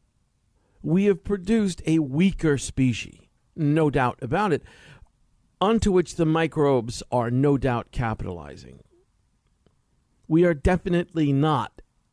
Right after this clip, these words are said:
getting stronger. We are definitely getting weaker. And America,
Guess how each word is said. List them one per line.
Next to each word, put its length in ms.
getting 600
stronger. 720
We 160
are 140
definitely 720
getting 500
weaker. 520
And 140
America, 640